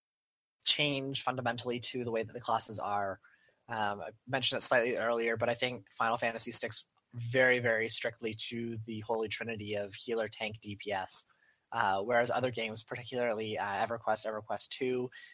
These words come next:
and I think WoW as well, at least in the beginning, had kind of four items in that, uh,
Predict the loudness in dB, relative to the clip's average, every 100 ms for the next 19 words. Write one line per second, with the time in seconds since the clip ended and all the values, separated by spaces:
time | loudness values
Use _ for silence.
0 | _ -2 -2 -4 0 4 6 6 2 4
1 | 4 4 2 -2 -4 -4 -10 -8 -4 -4
2 | -4 -6 -12 _ _ -2 4 4 4 -2
3 | -8 -4 0 0 -2 -6 2 4 6 4
4 | -4 _ _ 0 0 2 0 2 0 0
5 | _ -4 -2 0 -2